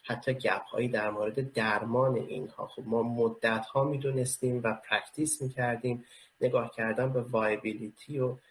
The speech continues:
استیچ بعد از چندین بار بالا پایین کردن دیتاش نهایتاً نتونست از بررسی وایبیلیتی با انحصار و دیدگاهی که در مورد مدالیتی وایبیلیتی داشت، اینو تو ذهنمون داشته باشیم،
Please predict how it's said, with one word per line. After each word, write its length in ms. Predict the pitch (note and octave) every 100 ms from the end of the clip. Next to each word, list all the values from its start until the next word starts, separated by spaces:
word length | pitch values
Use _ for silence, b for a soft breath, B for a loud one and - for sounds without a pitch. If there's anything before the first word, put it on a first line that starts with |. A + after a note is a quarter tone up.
| b
استیچ 540 | - - D3 C#3+ - - -
بعد 240 | A2 A2+
از 260 | A#2+ A2+ -
چندین 800 | - A2+ G#2+ A2 B2 B2+ A#2+ A#2 _ _ _ _ _ _ _ -
بار 260 | C3+ B2+ A#2+
بالا 280 | A2 A2 G#2+
پایین 300 | - G#2+ G#2+
کردن 600 | A#2 G#2+ G#2+ A#2 A#2+ A#2+
دیتاش 600 | A#2 A2+ A2 - C3 - B B B
نهایتاً 420 | - A2+ A#2 A2+ D3+
نتونست 680 | D#3 D#3+ D#3+ A2 G2+ G2 -
از 160 | G2 F#2+ -
بررسی 480 | A2 G#2+ G#2+ A#2+
وایبیلیتی 880 | A#2 A2+ G#2+ B2 A#2 A2+ - A#2 A#2+ b b -
با 240 | C3 C3
انحصار 840 | B2+ A2+ A2 A2+ - B2 A#2+ A#2 A2+
و 360 | A#2 G#2 G2 - - _ C3
دیدگاهی 720 | A#2+ A2+ A#2 B2+ B2 B2 C3+
که 120 | C3
در 220 | A2+ G#2
مورد 320 | G#2+ G#2+ A#2
مدالیتی 800 | C3+ B2 A2+ A2+ G#2+ G#2+ A2+ D3+
وایبیلیتی 640 | C3 A2 G#2 G2+ G2+ - G#2
داشت، 280 | G#2+ G#2
اینو 160 | - A2+
تو 160 | A2+ A2
ذهنمون 420 | A2+ A2+ A2+ A2
داشته 360 | G#2+ G#2 -
باشیم، 480 | - A2 - D3 D3+